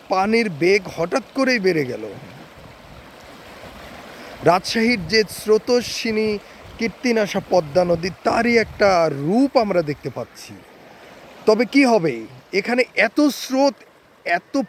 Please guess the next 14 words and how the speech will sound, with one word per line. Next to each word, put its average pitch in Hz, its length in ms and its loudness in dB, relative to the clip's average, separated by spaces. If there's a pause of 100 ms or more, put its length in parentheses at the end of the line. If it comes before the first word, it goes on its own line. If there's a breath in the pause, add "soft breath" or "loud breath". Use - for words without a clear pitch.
(140)
পাক, 175 280 2 (220)
তারপরও 202 680 2 (200)
দেখুন 151 420 -4 (1300)
জীবন 190 420 2
জীবিকার 175 480 -2
সন্ধানে 175 520 -4
মাছ 147 340 -2 (340)
ধরা 156 320 0
নিয়ে 147 240 -2
ব্যস্ত 139 520 -4 (720 soft breath)
আমাদের 143 420 0 (140)
চাচা। 160 420 -2 (880)
তিনি 151 400 -2 (1160)
মানে 143 280 0